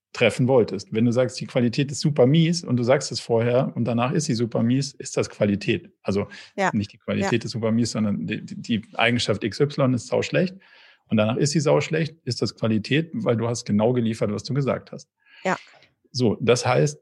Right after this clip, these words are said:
Speaker 1: was wir realistisch ja gerne verstehen und tracken würden, ist, würdest du diese Entscheidung unter den damals herrschenden Informationen und Bedingungen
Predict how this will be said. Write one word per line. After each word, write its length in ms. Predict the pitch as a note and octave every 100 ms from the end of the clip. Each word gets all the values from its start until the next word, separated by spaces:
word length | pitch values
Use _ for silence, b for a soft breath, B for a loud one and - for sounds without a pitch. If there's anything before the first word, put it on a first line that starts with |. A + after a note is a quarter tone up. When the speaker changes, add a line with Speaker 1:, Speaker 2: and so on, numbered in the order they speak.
| _
Speaker 1:
was 360 | - A2 B2+ -
wir 440 | A#2+ A2+ G2+ - -
realistisch 720 | A#2 G#2+ A2 F#3 - C#3 -
ja 120 | A2
gerne 340 | G#2 G#2+ G#2 G2+
verstehen 480 | - A2 - G2+ G2+
und 140 | F#2+
tracken 440 | - G#2 - G2+ F#2+
würden, 580 | G2+ G#2 C3+ G#3 G3+ B B B _ _ -
ist, 440 | A#2 B2+ - - _
würdest 460 | G#2+ A2 F3 F3+ D3+
du 60 |
diese 220 | C#3 C#3+
Entscheidung 580 | A#2 A#2 - A2+ F#3 A3
unter 260 | - A#2 A#2
den 160 | A2+
damals 380 | A2 A#2+ A#2 A2+
herrschenden 420 | A#2+ A2+ - A2+
Informationen 680 | A2+ A2 A#2 G#2 G2+ B2 A#2
und 100 | G#2
Bedingungen 480 | F#2+ G2+ C#3 C3+